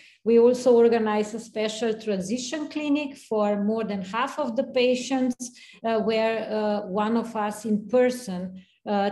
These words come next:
takes this, uh, adult young person with diabetes to the new doctor, introduces, uh, him, and that makes it much easier.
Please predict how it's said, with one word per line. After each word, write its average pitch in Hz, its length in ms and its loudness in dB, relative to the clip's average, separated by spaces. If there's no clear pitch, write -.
takes 220 500 0
this, 202 600 -4
uh, 196 360 -2
adult 196 680 0
young 202 440 0
person 208 420 -2
with 190 160 -4
diabetes 208 800 -4
to 208 80 -2
the 190 160 0
new 240 220 4
doctor, 208 580 -2
introduces, 202 1300 -4
uh, 214 400 -2
him, 220 360 -2
and 208 260 -4
that 214 340 -6
makes 208 400 -4
it 190 220 -6
much 185 320 -8
easier. 156 500 -12